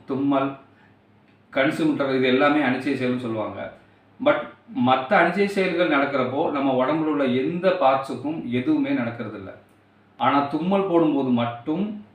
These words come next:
எல்லா பார்ட்ஸுமே ஒரு செகண்ட், அந்த மில்லி செகண்ட் நின்றும்.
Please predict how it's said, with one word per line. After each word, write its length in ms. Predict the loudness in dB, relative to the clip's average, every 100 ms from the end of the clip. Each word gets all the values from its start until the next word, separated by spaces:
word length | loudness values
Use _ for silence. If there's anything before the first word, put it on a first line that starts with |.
| _ _ _ -8
எல்லா 460 | -2 2 4 4 4
பார்ட்ஸுமே 420 | 2 0 -2 -2
ஒரு 100 | -2
செகண்ட், 440 | -4 -4 -2 -2 -2
அந்த 300 | -4 -2 -2
மில்லி 160 | -4
செகண்ட் 320 | -4 -4 -2 0
நின்றும். 540 | 0 -2 -4 -8 -12